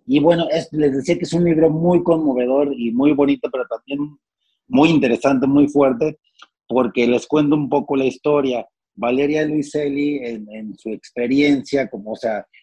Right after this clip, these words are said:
ella vive en la costa este, eh, este de Estados Unidos, ha vivido en D C, en Boston, en Nueva York, y entre algunos de los empleos que ha tenido fue,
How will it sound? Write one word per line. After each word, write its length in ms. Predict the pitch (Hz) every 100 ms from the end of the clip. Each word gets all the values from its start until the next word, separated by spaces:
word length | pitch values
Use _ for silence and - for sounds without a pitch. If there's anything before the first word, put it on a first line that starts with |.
| _ -
ella 240 | 117 135
vive 220 | 135 131
en 100 | 131
la 100 | 113
costa 360 | 98 117 - 123
este, 420 | 104 127 113 104 -
eh, 320 | 104 101 98 104
este 280 | 113 - 117
de 80 |
Estados 340 | 104 117 123 -
Unidos, 380 | 143 147 143 120
ha 60 |
vivido 460 | 120 110 117 113 110
en 480 | 107 95 92 90 95
D 160 | 104 113
C, 600 | - 151 151 151 143 117
en 100 | 110
Boston, 600 | 104 101 139 143 - - 123
en 160 | - -
Nueva 240 | 107 113
York, 220 | 139 151 - _ _ _ _ -
y 180 | 143
entre 260 | 165 151 151
algunos 420 | 147 170 180 170
de 120 | 170
los 200 | 156 147
empleos 380 | 156 143 147 143
que 120 | -
ha 60 | 131
tenido 460 | 139 143 135 135 -
fue, 640 | _ 127 123 120 120